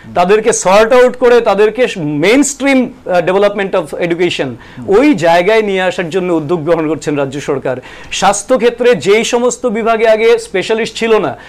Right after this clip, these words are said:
সেই সমস্ত স্পেশালিস্টদের আনা হচ্ছে, রিক্রুট করা হচ্ছে,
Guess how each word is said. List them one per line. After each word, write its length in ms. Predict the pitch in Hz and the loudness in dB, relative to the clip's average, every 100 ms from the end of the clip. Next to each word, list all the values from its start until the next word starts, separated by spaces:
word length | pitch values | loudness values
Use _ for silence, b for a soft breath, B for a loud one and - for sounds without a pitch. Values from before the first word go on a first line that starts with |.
| B | B
সেই 240 | B 196 208 | B 0 0
সমস্ত 380 | 233 226 220 247 | 0 -2 -2 -4
স্পেশালিস্টদের 800 | - 196 - 220 233 185 226 | -2 -2 0 0 0 2 0
আনা 240 | 214 175 220 | 2 2 4
হচ্ছে, 380 | 220 202 - 165 | 2 0 -2 -2
রিক্রুট 340 | 175 226 220 | -2 -2 0
করা 180 | 226 220 | 2 2
হচ্ছে, 380 | 196 - 143 | 0 -2 -6